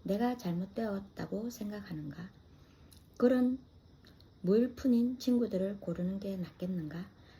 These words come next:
내 생각은 다르다. 앞서 말했듯이 에너지는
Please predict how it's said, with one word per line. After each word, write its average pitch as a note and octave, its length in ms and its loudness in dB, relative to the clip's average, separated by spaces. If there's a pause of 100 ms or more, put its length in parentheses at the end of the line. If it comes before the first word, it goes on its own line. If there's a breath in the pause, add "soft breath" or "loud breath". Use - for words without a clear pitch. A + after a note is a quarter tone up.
(200 loud breath)
내 G3 220 6
생각은 A3+ 600 -2
다르다. - 360 -14 (600)
앞서 A#3+ 420 -2
말했듯이 F3 680 -4 (520 loud breath)
에너지는 A#3 640 2